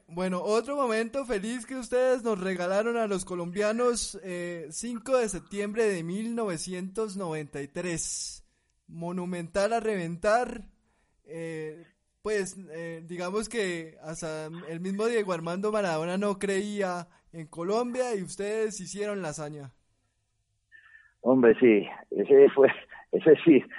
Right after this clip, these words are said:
Speaker 2: ese sí es un partido increíble, es un partido lindo, eh, es un equipo con más experiencia que Argentina. Colombia tenía un mundial eliminatorio, Argentina tenía algunos, pero no tenía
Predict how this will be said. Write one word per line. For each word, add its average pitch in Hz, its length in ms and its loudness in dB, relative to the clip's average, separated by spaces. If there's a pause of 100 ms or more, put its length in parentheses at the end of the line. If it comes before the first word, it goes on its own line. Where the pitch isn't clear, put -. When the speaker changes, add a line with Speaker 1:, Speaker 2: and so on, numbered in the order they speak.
(160)
Speaker 2:
ese 131 140 2
sí 139 60 8
es 135 100 10
un 139 120 6
partido 127 720 6 (480)
increíble, 131 960 4 (640)
es 104 240 2
un 120 140 0
partido 120 440 6
lindo, 156 500 4 (1000)
eh, 110 500 6
es 120 140 -4
un 135 120 2
equipo 135 400 4
con 120 160 4
más 113 140 6
experiencia 117 540 2
que 127 80 6
Argentina. 110 560 2
Colombia 113 360 0
tenía 117 320 -6
un - 60 -18
mundial 117 320 8
eliminatorio, 117 640 8
Argentina 113 400 4 (260)
tenía 107 240 0
algunos, 123 400 -2
pero 104 160 0
no 98 100 0
tenía 120 500 4